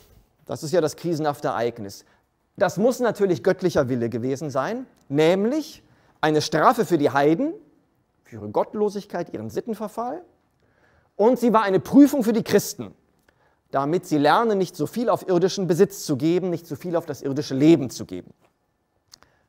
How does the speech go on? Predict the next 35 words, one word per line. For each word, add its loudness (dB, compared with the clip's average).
Das -16
kann -8
man -6
genauso -6
gut -8
umgekehrt -2
sehen. -8
Vielleicht -6
wollten -2
die -4
Heidengötter 2
ja 2
die -4
Christen -4
strafen -6
und -12
die -6
Heiden -2
prüfen. -18
Ein 6
Argument, 4
was 0
er 0
bringt. -10
"Sogar 4
die 0
barbarischen -2
Goten 0
haben -8
erstaunlicherweise -6
die -10
christlichen -10
Kirchen -4
nicht -10
geplündert. -10